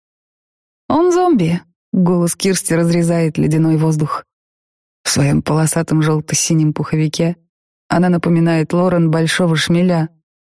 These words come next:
Ее волосы цвета кукурузной лепешки почти полностью спрятаны под шляпой.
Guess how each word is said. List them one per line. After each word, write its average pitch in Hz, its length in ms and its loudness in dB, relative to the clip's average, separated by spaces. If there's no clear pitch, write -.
Ее 190 280 2
волосы 202 400 0
цвета 170 340 -2
кукурузной 175 540 0
лепешки 170 520 -2
почти - 380 -4
полностью 175 520 0
спрятаны 175 480 0
под - 180 -4
шляпой. 180 460 -2